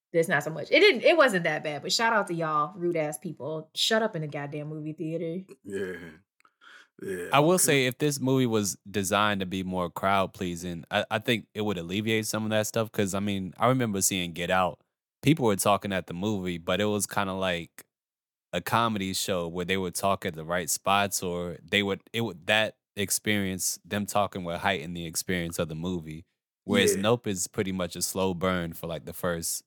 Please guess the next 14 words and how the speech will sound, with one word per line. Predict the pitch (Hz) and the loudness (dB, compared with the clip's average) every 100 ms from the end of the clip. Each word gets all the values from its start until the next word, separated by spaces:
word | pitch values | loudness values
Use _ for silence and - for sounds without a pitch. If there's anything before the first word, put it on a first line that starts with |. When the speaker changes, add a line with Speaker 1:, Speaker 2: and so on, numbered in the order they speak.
| - | -8
Speaker 3:
two | - 82 95 | -4 2 4
acts. | 90 - - - _ _ _ _ _ _ - | 4 0 -10 -12 _ _ _ _ _ _ -2
Speaker 2:
Yeah. | - | 2
Speaker 3:
So | 92 87 85 73 _ _ 87 | 2 0 -4 -10 _ _ -6
people | 123 110 101 | -2 -2 0
talking, | 107 101 98 90 | 4 4 4 -4
it, | 82 87 | -6 -8
it | - | -10
really | 92 90 87 | -6 -4 -2
does | 87 85 | -4 -4
kinda | - 85 82 | -6 -8 -6
mess | 82 82 | -6 -6
things | - 78 76 82 | -8 -12 -12 -12
up. | 76 | -12